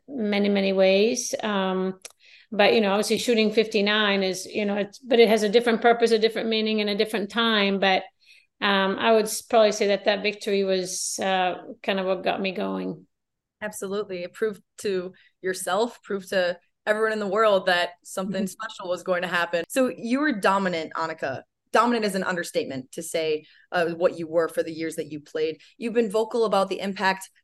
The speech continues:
Speaker 2: and the importance of the mental game, as well as practice, routine, and many other factors that, that attribute to success.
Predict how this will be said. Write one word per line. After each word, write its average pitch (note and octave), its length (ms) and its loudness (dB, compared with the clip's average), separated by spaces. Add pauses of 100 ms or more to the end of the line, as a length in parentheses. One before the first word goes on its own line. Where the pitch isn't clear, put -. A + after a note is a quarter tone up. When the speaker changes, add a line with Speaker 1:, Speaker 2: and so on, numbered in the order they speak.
(120)
Speaker 2:
and G#3+ 120 -2
the G#3 60 0
importance G3 440 -4
of F3 220 -2
the F#3 100 -2
mental F#3+ 480 0
game, D3+ 400 -6
as E3+ 160 -6
well F3 240 2
as E3+ 260 2
practice, F#3+ 640 -2
routine, F3 540 -8
and E3 160 -8
many G3 260 -2
other E3+ 160 0
factors D#3 520 -4
that, D#3 180 -6 (280)
that F#3 120 2
attribute F#3 380 -6
to E3+ 100 -12
success. - 580 -10